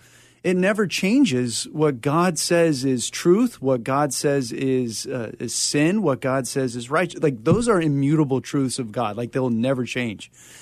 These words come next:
And it doesn't matter. And so the, the point that I was just making, and maybe there's some people here that are wrestling with it and they're listening to this, you know, tonight, where you will never, ever get to a point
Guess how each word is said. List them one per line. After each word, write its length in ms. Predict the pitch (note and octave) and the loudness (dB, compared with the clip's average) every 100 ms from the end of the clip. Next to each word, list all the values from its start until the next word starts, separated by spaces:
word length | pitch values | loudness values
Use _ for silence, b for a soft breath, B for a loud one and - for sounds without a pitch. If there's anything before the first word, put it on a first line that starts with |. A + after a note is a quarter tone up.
| B - | B -4
And 100 | D#3 | 0
it 60 | |
doesn't 280 | D3+ F3 D#3+ | 2 2 2
matter. 300 | D3+ F#3 F3+ | 2 2 4
And 100 | C#3 | 4
so 200 | C3+ D3+ B B B B - | 4 0 B B B B 0
the, 100 | F3 | 2
the 120 | F3 | 2
point 240 | F3 B3+ | 2 0
that 80 | A#3+ | 2
I 60 | F3+ | 2
was 160 | D3+ | 2
just 180 | C3 - | -2 -2
making, 320 | D3 B3+ D3 | -2 0 -2
and 120 | A#2 A#2+ | -2 0
maybe 240 | F#3 D4 | 0 0
there's 200 | D4 F#3+ | 0 0
some 180 | G#3 F3 | 0 0
people 260 | F#3 F#3+ | 0 0
here 180 | C#3 G#3+ | -2 -2
that 120 | B3+ | -2
are 100 | C#3+ | 0
wrestling 480 | A#2+ C#3+ - G#3 D3+ | 0 -2 -2 -2 0
with 100 | B2+ | 0
it 60 | B2+ | 0
and 80 | B2 | 0
they're 120 | A2+ | 0
listening 440 | C3 G#3 F3+ C#3+ | 0 0 0 0
to 60 | B2 | 0
this, 340 | A#2+ A#2 - - - | 0 -2 -6 -12 -6
you 100 | C#3 | -2
know, 120 | C3 | -2
tonight, 560 | - B2+ D3+ F#3+ C#3 - - | -2 -2 0 2 0 -4 -16
where 580 | - D#3 D3+ D3 D3 - _ _ _ | -8 0 2 4 0 -4 _ _ _
you 380 | D#3+ B2+ D3 B3+ | -14 -8 0 2
will 160 | C#4 E3+ | 4 2
never, 840 | C#3 C#3+ C#3 C#3+ E3 F#3+ G#3 - | 2 0 0 2 2 4 2 0
ever 360 | C#3+ C3 C3 B2 | -4 -2 0 -2
get 280 | A2 C3 - | -2 -4 -2
to 180 | C#3 A2+ | -4 -4
a 40 | |
point 600 | - C3 A#2+ G2 - | -4 -6 -6 -8 -14